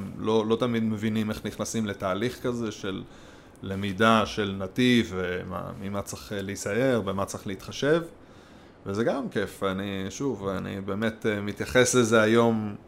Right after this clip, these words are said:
באותה דרך, אה, זאת אומרת, ב-, בעיניי מסע גילוי הוא, הוא יכול להיות גם ב-,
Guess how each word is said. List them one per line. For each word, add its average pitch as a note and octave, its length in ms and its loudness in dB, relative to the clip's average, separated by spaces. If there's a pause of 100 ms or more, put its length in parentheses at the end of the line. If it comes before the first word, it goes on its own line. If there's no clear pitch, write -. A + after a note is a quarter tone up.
(120)
באותה G#2+ 440 8
דרך, B2+ 540 8
אה, G2+ 280 4 (320)
זאת - 80 -18
אומרת, G2 200 -6 (160)
ב-, G2 100 0 (180)
בעיניי A#2 380 4
מסע A#2+ 340 4
גילוי A#2 600 8
הוא, G2+ 480 2 (340)
הוא A2+ 120 2
יכול C3 260 8
להיות C3+ 240 10
גם B2 300 8
ב-, A2 320 10